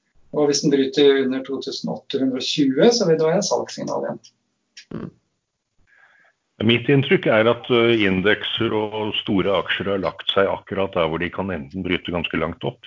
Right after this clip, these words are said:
Speaker 3: og sette ny all-time high i løpet av sommeren, eller, eh, at det kommer et nytt krakk. Så det er
Speaker 1: Ja.
Speaker 3: sånn enten-eller-situasjon nå.
Speaker 1: Det er jeg helt enig i. Det er, eh, vi har også følelsen av det.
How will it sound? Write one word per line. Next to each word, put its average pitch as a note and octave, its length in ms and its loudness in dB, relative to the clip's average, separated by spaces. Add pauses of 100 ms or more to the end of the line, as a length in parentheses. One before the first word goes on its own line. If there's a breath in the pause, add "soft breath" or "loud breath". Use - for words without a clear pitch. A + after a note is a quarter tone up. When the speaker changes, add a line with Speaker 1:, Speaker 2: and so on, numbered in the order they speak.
(140)
Speaker 3:
og F2+ 300 -6
sette F2 240 -4
ny E2+ 160 -2
all-time E2 420 0
high F2+ 300 -2
i G#2 80 -2
løpet F2 160 -4
av E2 100 -8
sommeren, F#2+ 320 -6 (560 loud breath)
eller, G2 460 2
eh, F#2+ 760 2
at F#2+ 100 -6
det F#2+ 120 -8
kommer F2 180 -2
et F#2 140 -6
nytt F2 180 -6
krakk. A2+ 220 -6 (420)
Så - 80 -14
det B2+ 140 -4
er - 80 -2
Speaker 1:
Ja. - 80 -6
Speaker 3:
sånn E2+ 260 -8 (680 soft breath)
enten-eller-situasjon F2+ 1120 -2
nå. A2 160 -8 (920 loud breath)
Speaker 1:
Det D3 100 2
er D3+ 100 2
jeg C3+ 100 -4
helt D3+ 160 -6
enig C3 400 -4
i. - 40 -16 (280)
Det D3 80 -2
er, C#3 160 2
eh, C#3 300 4 (240)
vi D3 80 -2
har C3+ 80 -2
også - 260 0
følelsen C3 560 -2
av C3 80 -2
det. D#3 280 4